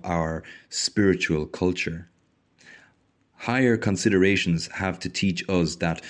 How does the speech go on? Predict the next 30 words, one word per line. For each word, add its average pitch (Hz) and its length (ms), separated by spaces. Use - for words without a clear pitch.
the 87 80
god 98 380
wish 90 520
is 82 160
not 87 540
the 85 80
true 92 320
god. 85 320
Of 101 220
the - 200
other 135 280
gods, 85 500
or 90 220
Jotuns, 95 800
the 87 80
bad, 90 520
the 85 80
bad 95 300
gods, 85 440
um, 87 580
I 104 120
will 107 240
mention 127 560
only 117 280
for 92 320
etymology's 98 720
sake 85 440
that 85 360
sea 160 380
tempest 87 720